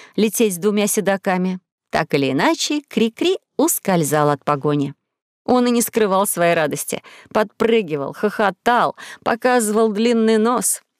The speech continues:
Вот его облако завернуло за дом, скрылось из виду. Друзья рыскали на голубом облачке между шарами, покрикивали от нетерпения.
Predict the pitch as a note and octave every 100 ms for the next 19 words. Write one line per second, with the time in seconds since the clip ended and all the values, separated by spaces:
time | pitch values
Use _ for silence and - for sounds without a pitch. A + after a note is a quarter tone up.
0 | _ _ _ _ A3 A#3+ A#3+ A#3 - A3+
1 | A3 G#3+ G#3+ F3 G3 G3+ G3+ G3+ F#3 F3+
2 | F#3+ D#3+ F#3 F#4 - _ _ _ - -
3 | A#3+ C4 D4+ - A3 F3+ F#3+ F#3 G3 -
4 | _ _ _ _ - E3 F#3 F3 C4+ D#4+
5 | _ - _ - C#4 C#4+ - C#4 A#3+ A3+
6 | A3 G#3+ A3 A#3+ - A#3 A3 G#3+ - G3+
7 | F#3 G3 - F#3+ F#3 A#3+ A#3 A3 G#3+ -
8 | C4+ - G#3+ F#3+ F3+ G3+ G3+ G#3+ A3+ G#3
9 | F#3 F3+